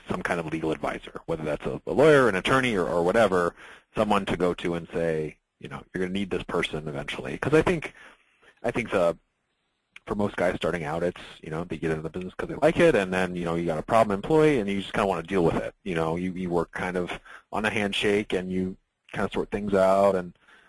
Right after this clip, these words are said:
work through things. But I think you always need in your back pocket that,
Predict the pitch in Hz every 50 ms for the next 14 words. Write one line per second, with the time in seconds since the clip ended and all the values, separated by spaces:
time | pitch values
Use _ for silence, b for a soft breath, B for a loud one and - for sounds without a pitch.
0 | b b - 107 101 - - 104 95 90 - 87 90 92 - - 92 92 92 -
1 | 101 92 - - 92 95 95 95 92 90 87 82 92 92 90 90 87 90 90 85
2 | 82 85 82 - - - 87 82 - - 82 - - 78 78 78 76 -